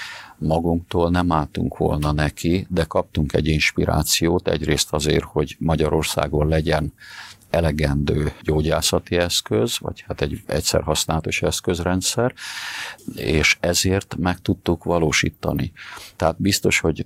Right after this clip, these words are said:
belesegített, de innentől kezdve ennek az egész labortechnikai üzletágnak a továbbfejlődéséhez meg kell teremteni önállóan a eszközforrást, vagy a anyagi forrást.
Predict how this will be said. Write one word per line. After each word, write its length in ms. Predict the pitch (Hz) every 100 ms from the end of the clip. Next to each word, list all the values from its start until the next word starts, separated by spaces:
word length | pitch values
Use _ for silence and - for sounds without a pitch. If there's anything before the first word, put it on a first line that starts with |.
| -
belesegített, 1080 | 78 76 73 73 - 78 78 76 85 92
de 240 | 95 80 - -
innentől 540 | 90 87 92 98 101
kezdve 300 | - 101 101
ennek 320 | 101 101 101
az 180 | 101 98 -
egész 300 | - 92 80
labortechnikai 800 | - 82 80 - 80 - 80 76
üzletágnak 760 | 82 95 80 80 76 78 78 -
a 60 | 78
továbbfejlődéséhez 1500 | 98 98 76 - 78 78 76 76 73 - 82 71 78 107 - - - - - -
meg 180 | 95 90
kell 140 | -
teremteni 600 | - 82 76 76 80 82 -
önállóan 600 | 82 73 76 82 85 78
a 140 | 73 - -
eszközforrást, 880 | 78 - 80 - 85 78 78 82 -
vagy 160 | 78
a 200 | 82 - - -
anyagi 360 | - 82 76 80
forrást. 520 | - 87 - 82 -